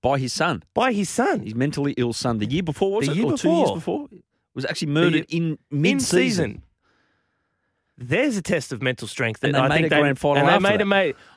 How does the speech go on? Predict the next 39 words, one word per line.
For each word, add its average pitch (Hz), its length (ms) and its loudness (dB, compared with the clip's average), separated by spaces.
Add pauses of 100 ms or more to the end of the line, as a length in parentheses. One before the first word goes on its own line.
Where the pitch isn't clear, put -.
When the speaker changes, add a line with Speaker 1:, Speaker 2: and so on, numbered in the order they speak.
Speaker 2:
ma-, 196 60 2
I 262 80 0
think 311 220 -4
they 240 120 0
passed 214 360 0
the 208 40 -4
mental 208 280 -2
strength 226 320 -4
test. - 420 -10 (1120)
Speaker 1:
It, 151 200 -6
it 160 60 -6
just 190 240 -4
goes 160 360 0
to 135 320 -2 (600)
the, 113 180 -10 (160)
the 113 100 -6
fact 131 280 -2
that, - 140 -6
yeah, 156 180 0
Speaker 2:
Oh, 151 80 2
Speaker 1:
I 139 80 4
Speaker 2:
they 131 100 0
Speaker 1:
get 160 120 4
Speaker 2:
s- 185 180 0
Speaker 1:
it. 143 60 -2
You're 143 140 2
at 156 100 0
the 139 80 -2
top 147 360 -2
and 123 100 -4
you 120 40 0
need 131 300 0
that 135 140 2
extra 127 260 -2
one 123 220 0
percent. 175 300 -2
Speaker 2:
Well, 226 160 2
Melbourne 269 240 0
revolted. 143 580 -2